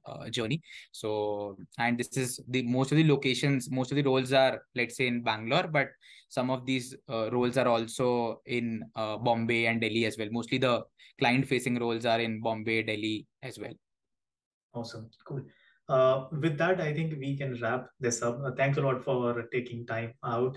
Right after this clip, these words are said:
Speaker 2: Uh, this was really useful, and I'm sure people will find this very inspiring.
Speaker 1: Thanks a lot. No, thanks a lot, Mohit, for inviting me. I think, uh, I enjoyed a lot. Uh,
Speaker 2: Yeah,
Speaker 1: it's
Speaker 2: same
Speaker 1: been a
Speaker 2: here.
Speaker 1: long time.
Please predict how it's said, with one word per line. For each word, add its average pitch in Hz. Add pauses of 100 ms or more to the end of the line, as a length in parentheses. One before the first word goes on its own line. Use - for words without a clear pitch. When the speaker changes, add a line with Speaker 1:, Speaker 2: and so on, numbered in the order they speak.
(340)
Speaker 2:
Uh, 120
this 123
was 120
really 127
useful, 117
and 117
I'm 123
sure 117
people 117
will 113
find 113
this 113
very 117
inspiring. 113 (1400)
Speaker 1:
Thanks 127
a 151
lot. 120
No, 131
thanks 135
a 160
lot, 151
Mohit, 143
for 151
inviting 131
me. 151
I 127
think, 135
uh, 107 (260)
I 123
enjoyed 139
a 147
lot. 139 (440)
Uh, 110
Speaker 2:
Yeah, 139
Speaker 1:
it's 123
Speaker 2:
same 127
Speaker 1:
been 120
a 123
Speaker 2:
here. 127
Speaker 1:
long 120
time. 123